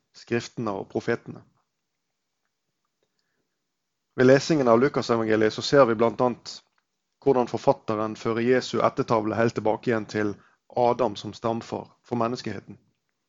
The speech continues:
Dette kan du lese om i Lukas, eh, kapittel tre, og versene tjuetre til trettiåtte, der står hele denne stamtavla oppført.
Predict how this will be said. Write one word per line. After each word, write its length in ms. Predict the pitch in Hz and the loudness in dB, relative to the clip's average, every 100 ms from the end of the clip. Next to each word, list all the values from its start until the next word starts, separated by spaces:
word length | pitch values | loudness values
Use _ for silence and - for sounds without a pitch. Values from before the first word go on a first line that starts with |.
| _ _ _ _ | _ _ _ _
Dette 160 | 123 120 | -8 -4
kan 100 | 120 | -2
du 60 | 113 | 0
lese 240 | 113 - | 0 -2
om 100 | 120 | -4
i 60 | 113 | -2
Lukas, 540 | 117 117 113 107 - | -2 -2 -6 -6 -8
eh, 140 | 113 | -8
kapittel 440 | 107 110 117 - 113 | -6 -4 -4 -2 -2
tre, 280 | - 113 98 _ _ _ _ _ | -2 -4 -4 _ _ _ _ _
og 80 | - | 0
versene 340 | 117 117 131 120 | 0 0 -6 -6
tjuetre 400 | 123 117 - 113 | -4 -2 -2 -4
til 220 | - 113 104 | -2 -2 -2
trettiåtte, 580 | - 104 113 123 - | -4 -4 -2 -2 -4
der 100 | 107 | -4
står 220 | 110 117 98 | -4 -6 -4
hele 220 | 113 113 | -2 -2
denne 300 | 110 107 107 - _ _ | -4 -6 -8 -12 _ _
stamtavla 960 | - - 117 113 113 110 101 113 110 110 | -8 -4 -4 -2 -4 -4 -6 -4 -2 -4
oppført. 580 | 110 - 110 - - | -6 -12 -14 -16 -20